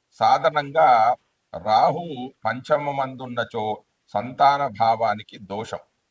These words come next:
ఈ విధంగా రాహు గురువులు స్వతంత్రంగా ఫలితాల్ని ఇచ్చుచుండుట ఆ భావంలో మనం, అనుభవంలో మనం చూస్తూ ఉన్నాం. కానీ రాహుకేతువులు ఇతర గ్రహాలతో కలిసినప్పుడు మాత్రం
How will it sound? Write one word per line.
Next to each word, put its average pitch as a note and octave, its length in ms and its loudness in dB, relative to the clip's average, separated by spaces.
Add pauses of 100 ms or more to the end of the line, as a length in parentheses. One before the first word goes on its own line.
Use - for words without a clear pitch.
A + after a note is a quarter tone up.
ఈ G#2+ 140 -8
విధంగా B2+ 680 2 (280)
రాహు A2+ 420 2 (200)
గురువులు C3+ 520 -8 (240)
స్వతంత్రంగా B2 1040 0
ఫలితాల్ని A#2 680 -2 (460)
ఇచ్చుచుండుట A#2 600 -10 (540)
ఆ G2+ 180 4
భావంలో A2+ 560 -2
మనం, A2+ 280 -4
అనుభవంలో A#2+ 760 -4 (240)
మనం G2+ 300 -6
చూస్తూ G#2+ 260 -14
ఉన్నాం. F#2 320 -8 (260)
కానీ A#2+ 540 -2 (240)
రాహుకేతువులు C#3 880 -8
ఇతర C3 280 -4
గ్రహాలతో B2+ 640 0
కలిసినప్పుడు A2+ 500 -10
మాత్రం A2 560 -4